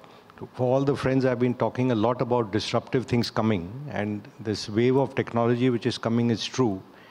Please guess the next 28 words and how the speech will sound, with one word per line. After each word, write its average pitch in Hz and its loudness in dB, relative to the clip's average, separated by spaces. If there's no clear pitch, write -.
And 113 -2
the 120 2
way 135 2
I 135 0
think 135 2
of 139 0
it, 117 0
and 117 2
it 107 -6
may 123 4
be 127 4
a 127 6
useful 117 2
framework, 101 -2
uh, 101 -10
they're, 113 -2
they're 113 -4
kind 127 0
of - -4
making 127 2
our 139 2
brain 131 2
into 131 2
a 123 2
superpower 127 2
with 123 0
A 127 4
I. 107 -2